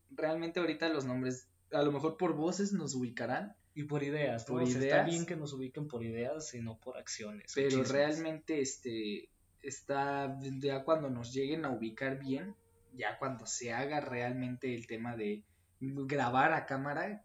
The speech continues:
Speaker 1: que es lo, uno de los proyectos que tenemos a futuro, a lo mejor no a, no a corto o a lo mejor no a largo, pero sí esperamos al menos que
Speaker 2: En algún punto histórico.
Speaker 1: en algún punto podamos grabarlo a,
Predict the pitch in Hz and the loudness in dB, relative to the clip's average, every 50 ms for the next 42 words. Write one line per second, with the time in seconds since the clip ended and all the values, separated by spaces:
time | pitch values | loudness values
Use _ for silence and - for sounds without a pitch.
0 | _ - 123 117 113 - 127 131 131 127 127 127 120 - 135 131 131 127 120 113 | _ -6 -6 -6 -6 -2 -2 0 0 0 0 -4 -4 -6 -4 -2 -2 -2 -2 -2
1 | 113 110 107 - 113 113 107 - 131 131 - - 127 - 107 113 113 120 120 120 | -4 -6 -8 -6 -6 -6 -6 -8 -10 -12 -12 -14 -10 -8 -8 -6 -6 -6 -6 -6
2 | 117 117 - - - _ _ _ - 113 110 - - 127 127 - 143 160 202 - | -6 -8 -8 -12 -14 _ _ _ -8 -8 -8 -6 -8 -10 -8 -6 -6 -6 -6 -6
3 | - _ _ _ _ _ - - _ _ _ _ _ 139 139 143 139 135 131 127 | -8 _ _ _ _ _ -20 -20 _ _ _ _ _ 0 0 2 0 0 0 0
4 | 151 143 151 151 147 139 135 131 127 127 135 139 135 131 - 165 180 190 196 - | 0 0 0 0 0 2 2 2 2 0 0 -2 -4 -2 2 2 2 2 2 -2
5 | 226 226 220 170 131 120 113 110 - - 127 131 127 120 117 117 135 170 202 202 | -4 -2 0 0 0 0 0 -4 -4 -6 -6 -4 -4 -4 -2 0 0 0 0 0
6 | 208 208 208 - - - _ _ 123 123 110 - - - 131 127 - 135 123 120 | 0 -2 -4 -6 -10 -16 _ _ -6 -4 -4 -4 -4 -4 -6 -4 -4 -4 -4 -4
7 | 113 123 123 113 117 107 110 110 113 117 117 - - - 110 104 104 - - - | -4 -4 -6 -6 -8 -10 -8 -8 -8 -8 -8 -8 -10 -10 -10 -10 -10 -12 -14 -16
8 | 127 127 123 127 143 147 147 - 143 - - 120 113 - - 110 127 151 160 156 | -10 -8 -8 -6 -6 -8 -6 -6 -8 -6 -6 -8 -10 -8 -10 -8 -6 -4 -2 0
9 | 151 156 160 180 180 185 185 185 180 175 - 196 196 196 - - - - - - | 0 2 2 2 0 2 0 0 -2 0 2 2 2 2 2 -2 -10 -20 -20 -16
10 | - - - - - 135 135 139 139 139 147 143 143 135 131 117 117 113 117 117 | -16 -16 -12 -4 -2 0 0 0 0 0 -2 -4 -4 -4 -4 -4 -2 -2 -4 -2
11 | 117 120 113 - 117 110 107 101 98 92 87 90 95 - | -2 -2 -2 -2 -2 -2 -4 -4 -4 -6 -6 -6 -8 -10